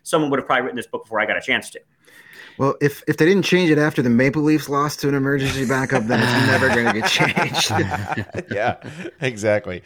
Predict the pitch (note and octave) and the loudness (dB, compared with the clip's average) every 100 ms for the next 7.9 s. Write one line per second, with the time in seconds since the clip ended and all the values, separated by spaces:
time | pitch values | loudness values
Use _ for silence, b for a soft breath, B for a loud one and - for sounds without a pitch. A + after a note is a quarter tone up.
0 | B D3+ F3+ B3+ F#3+ E3 C3 A2 G#2+ D#3 | B -8 -2 2 4 4 2 0 0 -2
1 | C3 A#2 A2+ G2+ G2 F2 E2+ F2 E2+ F2 | -2 0 0 0 -4 -6 -8 -6 -6 -8
2 | E2+ _ _ _ _ _ - A2+ - A#2 | -12 _ _ _ _ _ -2 -2 0 0
3 | A2 C3 A#2+ G2+ F#2+ - F#3+ B3 F#3+ F#3+ | 0 0 0 -2 -6 -2 2 4 4 4
4 | B3+ C4 D4 D#4 C4+ C#4+ E4 A#3 B2+ B2+ | 0 -2 -2 0 2 2 2 2 2 2
5 | - E3+ F3+ E3 A#2+ C3 - D#3 F3+ B3+ | 2 2 4 2 0 -2 0 4 6 4
6 | A#3 D3+ F3 A3 F#3+ D#3 D#3 D#3+ D#3+ D3 | 4 2 2 2 2 4 4 2 0 0
7 | C3 D#3+ D3+ D3 D3+ C3 D3 D3+ B2+ | 2 2 0 0 -6 -8 -6 -6 -8